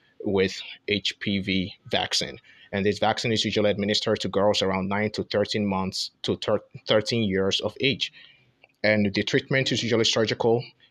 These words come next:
When they detect something is wrong there, they could totally get out the uterus and associated parts of the reproductive system that have been affected. And also, they could be placed on chemotherapy. So, it is important that you go for your regular screening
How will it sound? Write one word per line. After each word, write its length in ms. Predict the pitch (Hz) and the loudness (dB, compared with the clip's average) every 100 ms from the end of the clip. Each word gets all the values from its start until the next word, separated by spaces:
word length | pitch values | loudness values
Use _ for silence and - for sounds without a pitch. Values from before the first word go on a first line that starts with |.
| - | -2
When 120 | 104 | 0
they 80 | 98 | 0
detect 360 | 104 - 117 - | -2 -2 -2 0
something 300 | 120 123 117 | 0 0 0
is 140 | 98 | 0
wrong 220 | 101 110 117 | 0 0 2
there, 300 | 117 135 139 _ _ - | 2 2 -2 _ _ -4
they 140 | 104 | -4
could 280 | - 101 - _ _ _ - _ - | -2 -4 -4 _ _ _ -20 _ -4
totally 360 | - 113 110 | 0 2 2
get 180 | 107 110 | 2 2
out 200 | 107 107 | 2 2
the 100 | 101 | 0
uterus 560 | 95 110 - 139 - - - - - _ _ - | -2 -2 0 0 0 -4 -12 -20 -20 _ _ -4
and 440 | 98 90 87 - - - | -4 -2 -4 -8 -10 -8
associated 580 | - 110 - 110 95 92 - - | -4 0 0 0 0 0 -4 -8
parts 320 | 98 90 - | -4 -2 -2
of 160 | 98 98 | -4 -2
the 240 | 87 - - | -2 -4 -6
reproductive 460 | 98 98 98 - 92 | -8 -4 -4 -4 -6
system 300 | 101 - 95 | -4 -4 -4
that 100 | 92 | -4
have 80 | 92 | -4
been 100 | 95 | -6
affected. 460 | 87 - - - - - - 90 | -6 -10 -6 -6 -6 -20 -12 -2
And 100 | 107 | 0
also, 240 | 131 110 | 2 0
they 80 | 95 | 0
could 160 | 95 | -4
be 80 | - | -8
placed 260 | - 98 - | -4 -2 -2
on 140 | 90 | -4
chemotherapy. 800 | 90 95 95 - 87 90 - - - _ _ - _ - | -4 -2 -2 -2 -4 -4 -8 -10 -14 _ _ -20 _ 4
So, 300 | 190 160 - - - | 8 8 6 -6 -8
it 100 | 95 | -6
is 80 | 98 | -4
important 580 | 92 110 110 120 120 - | -4 -2 -2 -2 -4 -2
that 120 | 98 | -2
you 80 | 98 | 0
go 220 | 92 95 | -2 -2
for 120 | 90 | -2
your 120 | 87 | 0
regular 300 | 95 110 120 | 0 2 2
screening 500 | 117 - 98 98 98 | 0 0 -2 -2 -4